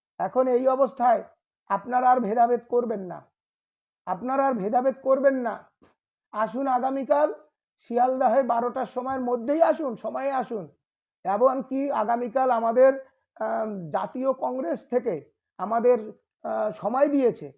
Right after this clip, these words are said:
আমরা সেখানেও যাব, আমরা যেখানে সহযোগিতা পাবো আমরা যাব। উম, উম, আহ, আপনার লোকসভার বিরোধী দলনেতা রাহুল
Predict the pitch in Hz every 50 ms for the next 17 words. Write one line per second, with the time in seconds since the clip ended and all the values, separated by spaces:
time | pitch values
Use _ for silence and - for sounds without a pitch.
0 | _ _ _ _ _ _ _ _ _ _ - 190 220 254 285 196 220 240 - 254
1 | 294 349 415 415 392 359 320 320 339 - 175 160 - _ _ _ _ - 208 214
2 | 240 254 277 277 226 175 165 175 240 269 269 269 277 285 294 302 294 233 254 277
3 | 285 277 247 277 277 269 285 294 262 226 262 262 269 269 269 269 277 247 262 262
4 | 269 262 240 208 175 - - _ _ _ _ _ _ _ - 220 220 214 208 180
5 | - - 220 208 208 214 208 202 202 202 180 175 180 - 175 180 _ _ _ _
6 | _ - - - - 208 208 208 196 190 196 185 185 226 233 233 208 196 - _
7 | - 175 196 240 247 247 254 262 262 269 262 233 208 233 233 262 240 269 262 220
8 | 262 262 269 269 277 269 - - 262 262 254 254 - - _ _ _ _ - -
9 | 220 214 240 254 285